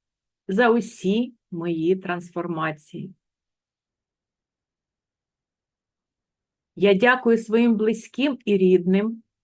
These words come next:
мені, людям, за любов і підтримку. Я дякую за прекрасні, позитивні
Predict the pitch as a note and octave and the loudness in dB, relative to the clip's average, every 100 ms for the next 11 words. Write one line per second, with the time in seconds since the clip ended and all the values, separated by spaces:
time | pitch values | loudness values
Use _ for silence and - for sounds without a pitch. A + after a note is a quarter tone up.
0 | _ _ _ _ _ _ _ _ _ _ | _ _ _ _ _ _ _ _ _ _
1 | _ _ _ F#3+ G3 F#3+ A3 G#3+ F#3+ F#3 | _ _ _ 0 4 4 2 2 2 0
2 | F#3 G3+ A3+ A3+ _ _ _ _ _ _ | -2 -4 -4 -10 _ _ _ _ _ _
3 | _ _ _ _ F#3 G#3+ C#4 A3+ F#3+ E3 | _ _ _ _ -6 -2 0 0 0 0
4 | A3+ C#4 _ _ _ _ _ _ B3+ - | -2 -2 _ _ _ _ _ _ -16 -10
5 | G#3+ G3 E3+ F3 E3 D3+ - F#3+ F3+ F#3 | -12 -10 -8 -6 -6 -12 -16 -18 -18 -20
6 | _ _ _ _ _ _ _ _ _ _ | _ _ _ _ _ _ _ _ _ _
7 | _ _ _ _ _ _ _ _ _ _ | _ _ _ _ _ _ _ _ _ _
8 | _ _ _ _ _ _ _ _ _ _ | _ _ _ _ _ _ _ _ _ _
9 | _ _ _ _ _ _ - F#3 F#3+ F3 | _ _ _ _ _ _ -10 0 0 2
10 | F3+ F#3+ A#3+ G3+ F3 E3+ F3 _ _ _ | 2 2 0 -2 -2 -4 -16 _ _ _
11 | _ _ _ _ _ _ _ F3+ A#3+ B3 | _ _ _ _ _ _ _ -2 0 0
12 | A#3 A3+ - F3+ A3 A#3 - F3 D#3+ F#3 | -2 -2 0 2 2 -2 -10 -10 -10 -16
13 | _ _ _ _ _ - C#4+ A3+ A#3+ F#3 | _ _ _ _ _ -4 -4 0 -2 0
14 | F#3 G#3 G#3+ F3 D#3+ D3+ E3+ | 2 4 4 2 -4 -8 -10